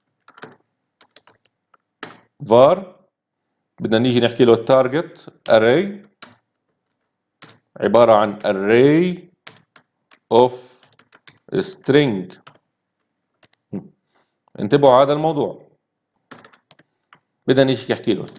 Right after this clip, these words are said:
ال تي اي بتساوي كوبي. ال تي اي اللي هي array جديدة. كوبي لإيش؟ بدنا ننسخ ال، ال array اللي اسمها دي اس.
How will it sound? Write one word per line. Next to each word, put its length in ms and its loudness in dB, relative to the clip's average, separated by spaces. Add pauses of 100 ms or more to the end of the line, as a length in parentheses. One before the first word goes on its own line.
ال 160 -6
تي 400 2
اي 200 -6 (1400)
بتساوي 520 0 (1300)
كوبي. 400 -2 (1160)
ال 100 -10
تي 220 0
اي 120 2
اللي 100 2
هي 560 4
array 340 -2
جديدة. 440 -6 (800)
كوبي 220 0
لإيش؟ 440 -2
بدنا 260 0
ننسخ 580 -2 (960)
ال، 340 -2 (680)
ال 120 -6
array 300 0
اللي 120 -4
اسمها 240 -8
دي 220 -4
اس. 420 -14